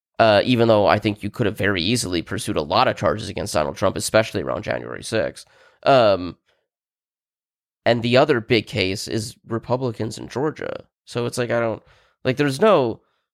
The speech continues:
this is just, w-, the Manhattan D A is kinda, like, on an island.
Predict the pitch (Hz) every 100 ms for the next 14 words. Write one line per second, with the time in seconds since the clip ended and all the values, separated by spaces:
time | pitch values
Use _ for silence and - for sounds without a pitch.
0 | _ _ _ _ _ _ _ - 165 208
1 | 151 180 131 127 123 123 139 139 160 185
2 | 123 120 107 120 82 - - 107 101 95
3 | 95 92 78 95 98 64